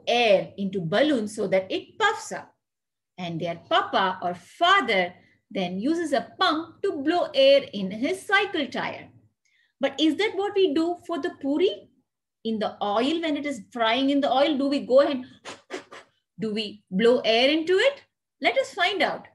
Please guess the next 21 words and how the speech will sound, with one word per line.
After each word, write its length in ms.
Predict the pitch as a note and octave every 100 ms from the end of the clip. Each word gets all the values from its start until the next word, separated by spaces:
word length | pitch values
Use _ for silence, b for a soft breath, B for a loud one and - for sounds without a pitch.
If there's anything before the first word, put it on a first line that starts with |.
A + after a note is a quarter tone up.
| _ _ _ _ _ _ _ _ _ _ _ _
But 220 | C4+ F#4 F4 -
Ma 420 | A4+ A#4+ A3+ B3 - G#3
doesn't 380 | C#4+ C#4+ D#4
seem 300 | - C#4+ C4+ C4
to 100 | B3
use 560 | G#3 A3 G#3 F#3 F#3 _ _ -
any 420 | D4+ F#4+ G4 F#4
of 240 | - A3+ F#3+
these 260 | A3 G#3
methods 640 | G3 F#3 A3+ A3+ F3 E3+ - _ _ -
to 240 | F#4+ - -
puff 360 | B3 G3+ - _
the 160 | F3+ A3
puri. 500 | - C#4 A#3 D#3+ - _ _ _ _ _ _ _
She 320 | - F4+ D#4+
just 300 | A#3+ A3 -
fries 560 | - D#4+ E4+ F#4 D4+
them 400 | G#3+ A3 G3+ G#3+ -
and 280 | G3 F#3+ E3
they 140 | E3
puff. 380 | - B3+ F#3